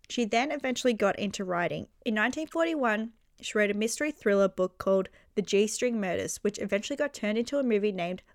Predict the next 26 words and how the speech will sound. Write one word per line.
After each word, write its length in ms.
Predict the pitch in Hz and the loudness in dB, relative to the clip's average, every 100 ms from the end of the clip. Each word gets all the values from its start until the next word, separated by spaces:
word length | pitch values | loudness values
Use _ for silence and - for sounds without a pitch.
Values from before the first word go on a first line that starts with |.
| - | -4
Lady 260 | 196 185 | 0 2
of 140 | 208 208 | 2 2
Burlesque. 560 | 185 165 - - - _ _ _ _ _ | 2 2 -4 -10 -16 _ _ _ _ _
She 140 | - 208 | -4 -2
also 220 | 202 240 | 2 0
became 340 | 262 285 285 | 0 -4 -6
a 40 | 302 | -6
playwright 580 | - 202 190 185 214 - _ _ _ | -2 0 0 0 -4 -6 _ _ _
and 180 | 196 185 | -8 -2
wrote 220 | 185 180 - 208 | 0 0 -2 -4
The 140 | 196 | -2
Naked 340 | 180 190 190 | 0 -2 -2
Genius 440 | - 180 190 277 - | -2 -4 -2 -4 -4
in 140 | 196 | -6
nineteen 340 | 170 180 190 185 | -6 -8 -8 -6
forty-three, 600 | 190 180 190 214 269 370 _ _ _ _ _ _ - | -2 -2 -2 -2 0 -2 _ _ _ _ _ _ -4
which 180 | 226 - | -4 2
also 380 | 247 320 - 214 | 4 4 4 4
eventually 520 | 180 190 185 - 185 | 6 4 0 0 -2
got 180 | 175 - - _ | -2 -4 -8 _
released 360 | 208 190 190 - | -2 0 0 -4
into 220 | 190 190 | -4 -4
a 40 | |
movie 340 | 175 185 247 320 | -2 0 0 -2
called 400 | - 196 202 - _ | 2 4 4 0 _
Dollface. 640 | 277 339 - 170 175 - | 2 2 2 0 0 -6